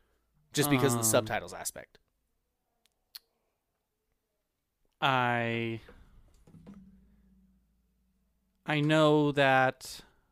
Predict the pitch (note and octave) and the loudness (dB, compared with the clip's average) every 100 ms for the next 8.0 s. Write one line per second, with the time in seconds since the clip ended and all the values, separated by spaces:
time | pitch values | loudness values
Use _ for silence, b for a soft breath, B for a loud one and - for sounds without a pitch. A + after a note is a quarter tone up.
0 | _ - D#3+ C#3+ F#3 G#3 G#3 F#3 D#3 C#3+ | _ -2 0 2 0 2 2 2 2 0
1 | D3 C#3 E3 D#3+ D3+ C#3 B2+ _ _ _ | -2 -4 -4 -2 2 2 -2 _ _ _
2 | _ _ _ - C#3+ D3+ D3 C#3+ C#3 C#3 | _ _ _ -10 2 6 6 6 6 4
3 | B2+ B2 B2+ A#2 A#2 A2+ A#2 A2 A2 A#2+ | 2 0 0 2 2 2 0 0 0 0
4 | A2+ A2 A#2 A2 A2 A2 G#2+ A2 A2 - | 0 0 0 2 0 -2 -4 -4 -4 -8
5 | C3 - A#2 A#2+ C3 B2+ A#2 A2+ A#2 A#2+ | -8 -6 -2 -2 -2 -2 -2 0 0 0
6 | A#2+ B2 A#2+ B2+ A#2 A#2+ A#2+ A2+ - A#2+ | -4 -6 -2 0 0 -2 -4 -4 -6 -8
7 | A#2+ G#2+ - A2+ - G#2 A2 A2 B2+ B2 | -8 -6 -2 -2 -2 -6 -8 -8 -10 -12